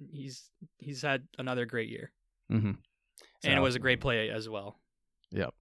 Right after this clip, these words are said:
Speaker 2: Yeah, three and a half sacks in this one. Chris Wormley had two and a half against his former team, so a nice revenge game from him.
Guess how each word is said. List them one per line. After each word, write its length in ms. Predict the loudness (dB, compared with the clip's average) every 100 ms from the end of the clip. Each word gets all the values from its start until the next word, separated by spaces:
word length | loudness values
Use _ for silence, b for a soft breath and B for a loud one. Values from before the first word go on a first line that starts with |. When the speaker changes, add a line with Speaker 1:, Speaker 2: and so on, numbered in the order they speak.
| _ 0
Speaker 2:
Yeah, 160 | 2
three 200 | 8 10
and 60 | 10
a 20 |
half 140 | 8 6
sacks 300 | 6 4 2
in 80 | 2
this 180 | 2 2
one. 200 | 2 4
Chris 240 | 4 4
Wormley 380 | 4 4 6 6
had 180 | 6 4
two 180 | 6 8
and 80 | 8
a 40 |
half 300 | 8 6 6
against 240 | 4 2
his 120 | 2 0
former 300 | 2 2 2
team, 400 | 4 4 4 2
so 200 | 4 4
a 40 |
nice 240 | 6 4
revenge 320 | 4 4 4 4
game 160 | 2
from 160 | 4 10
him. 260 | 12 10